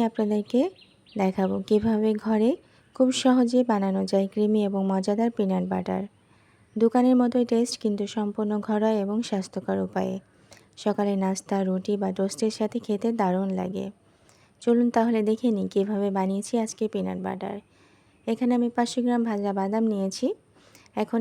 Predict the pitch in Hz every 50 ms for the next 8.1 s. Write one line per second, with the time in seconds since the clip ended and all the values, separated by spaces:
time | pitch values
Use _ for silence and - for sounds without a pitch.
0 | 226 226 214 202 190 190 202 208 214 226 220 214 220 233 226 202 185 196 233 370
1 | - - _ _ _ _ _ _ _ _ _ _ _ _ _ _ _ _ _ _
2 | - 208 202 202 196 202 202 233 294 294 - 208 196 185 180 180 180 - 175 180
3 | 175 180 180 190 190 196 202 202 202 _ _ _ _ _ _ _ _ _ _ _
4 | - - _ _ _ _ _ _ _ _ _ _ _ _ _ _ _ _ _ _
5 | _ _ _ _ _ _ _ _ _ _ - 196 202 202 208 214 220 226 226 226
6 | 233 233 240 233 226 214 202 190 - - 262 370 392 - - - 240 202 196 -
7 | 202 190 196 190 190 208 208 - - 214 214 214 - 254 233 214 196 190 - -
8 | -